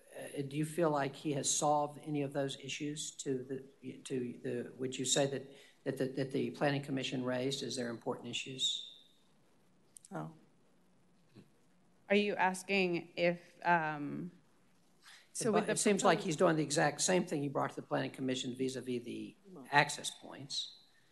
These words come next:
Speaker 2: So, yeah, so access points have not changed. Um, I
Speaker 1: Right.
Speaker 2: guess a clarification on, um, the connection for Mannix, as shown on the de-,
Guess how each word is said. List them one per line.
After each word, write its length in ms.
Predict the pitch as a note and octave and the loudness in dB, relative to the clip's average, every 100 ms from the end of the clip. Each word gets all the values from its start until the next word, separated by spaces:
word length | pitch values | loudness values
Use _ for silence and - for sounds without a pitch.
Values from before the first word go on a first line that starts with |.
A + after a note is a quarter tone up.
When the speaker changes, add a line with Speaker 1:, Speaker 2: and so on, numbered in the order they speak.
| _ _ _ _ | _ _ _ _
Speaker 2:
So, 220 | - A#3 | 2 6
yeah, 160 | A3 F#3 | 6 4
so 180 | - | 0
access 460 | A3 - G#3+ C4 A#3+ | 2 2 2 -2 -4
points 360 | - A3 F3+ - | -2 -2 -2 -4
have 400 | G#3+ - G3 F#3 | -6 4 6 6
not 320 | F#3+ F3+ - | 0 0 -2
changed. 640 | - F#3+ F3+ F3 F3+ F3+ - | -4 2 2 2 -2 -8 -4
Um, 160 | F3+ F3 | 0 0
I 40 | |
Speaker 1:
Right. 100 | - | 0
Speaker 2:
guess 120 | G#3+ | -2
a 60 | G#3 | -6
clarification 920 | - G#3+ G#3 G#3 G3+ F3 F3 G3+ G3 | 0 4 4 2 -4 -4 0 0 0
on, 480 | - F3+ E3+ E3+ E3 | 2 2 2 0 -2
um, 400 | E3+ E3 D3+ D3+ - - _ | 0 0 0 -2 -6 -20 _
the 60 | G3 | -10
connection 560 | - G3+ G3 - G#3+ G#3+ | 2 4 4 0 -2 -2
for 340 | G#3+ F#3 E3+ | 0 2 2
Mannix, 540 | E3 E3 F3 E3+ E3+ - | 0 0 0 -2 -6 -2
as 160 | F#3 F3+ | -2 0
shown 220 | F#3+ F#3 | 0 2
on 140 | F#3 | 2
the 380 | F3 E3+ E3 D#3 - | 0 0 -2 -4 -12
de-, 180 | - D#3 | -12 -12